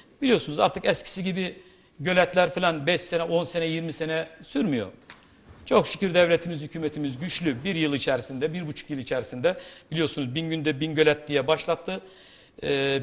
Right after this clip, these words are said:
bin günün içerisinde bin üç gölet teslim edildi Türkiye'de. Ee, iki, iki, üç yıl içerisinde bu yapıldığı takdirde bu,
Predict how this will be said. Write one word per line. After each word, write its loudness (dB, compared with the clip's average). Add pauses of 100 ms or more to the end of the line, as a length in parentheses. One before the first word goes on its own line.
bin -2
günün -2
içerisinde 0
bin 2
üç 0
gölet 8 (640)
teslim 6
edildi -4 (200)
Türkiye'de. -2 (640)
Ee, 0
iki, 0
iki, 0
üç 0
yıl 0
içerisinde 0
bu -2
yapıldığı -2
takdirde -2
bu, -4